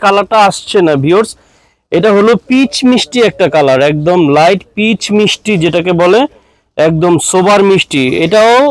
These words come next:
আপনার এইটা আঁচলটা এরকম কন্ট্রাস্ট থাকবে এবং পাড়ও কন্ট্রাস্ট থাকবে। একবারে বিগ ধামাকা অফার পাচ্ছেন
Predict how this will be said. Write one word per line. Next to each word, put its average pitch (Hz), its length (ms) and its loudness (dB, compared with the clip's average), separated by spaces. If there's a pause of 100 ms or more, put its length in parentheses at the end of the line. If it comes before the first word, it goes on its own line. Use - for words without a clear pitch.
(160)
আপনার 170 400 2 (340)
এইটা 156 280 0 (560)
আঁচলটা 196 380 0
এরকম 190 240 0 (160)
কন্ট্রাস্ট 196 460 0
থাকবে 202 240 0 (460)
এবং 160 140 0 (160)
পাড়ও 190 300 2 (100)
কন্ট্রাস্ট 160 400 0
থাকবে। 131 260 0 (560)
একবারে 208 420 2 (100)
বিগ 208 140 0 (100)
ধামাকা 190 380 2
অফার 214 200 0 (100)
পাচ্ছেন 208 340 0